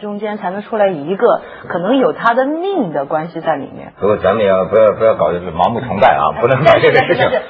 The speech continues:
Speaker 1: 但是，我今天王二在这儿，
Speaker 2: 嗯。
Speaker 1: 我八卦一下，我得问他个事儿。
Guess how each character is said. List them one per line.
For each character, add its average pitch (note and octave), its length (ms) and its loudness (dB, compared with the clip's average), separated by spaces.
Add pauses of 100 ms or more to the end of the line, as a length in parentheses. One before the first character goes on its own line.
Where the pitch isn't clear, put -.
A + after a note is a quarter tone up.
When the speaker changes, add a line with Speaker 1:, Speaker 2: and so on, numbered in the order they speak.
(120)
Speaker 1:
但 - 100 -4
是， G#3 40 -4
我 - 20 -
今 A3+ 80 -8
天 A#3 160 -4
王 F3 100 0
二 G3+ 120 -4
在 F#3 180 -6
这 F3 80 -4
儿， D#3+ 60 -8
Speaker 2:
嗯。 D#3+ 160 -12
Speaker 1:
我 D3+ 180 -12 (140)
八 F3 140 0
卦 F3 220 0
一 D3 60 -6
下， D3 160 -4
我 E3+ 60 -4
得 E3 100 -6
问 F3 200 -6
他 E3+ 120 -4
个 F3+ 140 -4
事 - 120 -10
儿。 - 120 -2